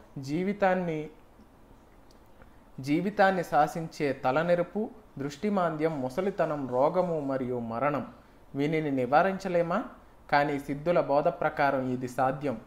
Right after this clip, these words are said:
మానవ దేహం ఒక ప్రత్యేకమైన సిద్ధాంతాలపై ఏర్పడి ఉంది. ఏడు మానసిక చైతన్య కేంద్రాలు కలిగినది ఈ దేహం.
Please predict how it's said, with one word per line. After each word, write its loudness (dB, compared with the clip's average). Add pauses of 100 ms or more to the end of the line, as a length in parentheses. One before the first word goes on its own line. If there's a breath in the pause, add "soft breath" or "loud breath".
(300 loud breath)
మానవ 4
దేహం -2
ఒక -2
ప్రత్యేకమైన -2
సిద్ధాంతాలపై -2
ఏర్పడి -4
ఉంది. -6 (340 loud breath)
ఏడు 4
మానసిక -2
చైతన్య 0
కేంద్రాలు 0
కలిగినది -4
ఈ -4
దేహం. -4